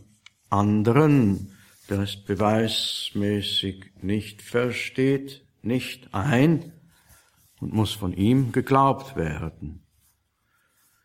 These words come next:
Ebenso ist es möglich, dass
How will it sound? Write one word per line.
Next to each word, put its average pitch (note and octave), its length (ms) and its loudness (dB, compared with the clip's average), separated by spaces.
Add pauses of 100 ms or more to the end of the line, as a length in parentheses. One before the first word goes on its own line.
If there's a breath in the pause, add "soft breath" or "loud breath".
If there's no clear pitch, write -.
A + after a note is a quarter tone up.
(1080)
Ebenso D3+ 400 4
ist C3 200 2
es - 140 2
möglich, D3 560 4
dass - 340 -4